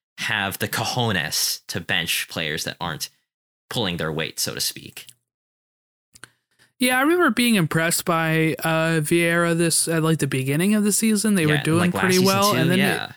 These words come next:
Speaker 2: they, and then they just, and last season, and they just sort of have kinda hit a skid. If you look at November ninth,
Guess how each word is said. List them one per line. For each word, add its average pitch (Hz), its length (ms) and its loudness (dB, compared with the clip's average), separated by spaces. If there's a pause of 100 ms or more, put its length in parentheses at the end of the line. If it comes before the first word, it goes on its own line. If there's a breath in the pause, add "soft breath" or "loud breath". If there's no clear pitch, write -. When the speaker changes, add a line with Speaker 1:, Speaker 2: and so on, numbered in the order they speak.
Speaker 2:
they, 170 60 -12
and 165 100 0
then 196 140 2
they 220 100 2
just, 190 360 0
and 175 200 0
last 175 260 0
season, 190 380 2
and 165 120 0
they 151 120 0
just 160 220 0
sort 175 280 2
of 170 180 2
have 156 180 -2
kinda 233 260 0
hit 185 180 2
a 147 60 2
skid. 165 640 0 (480 loud breath)
If - 80 -2
you 175 80 4
look 196 160 0
at 196 100 -2
November 147 840 0 (640)
ninth, 143 800 -2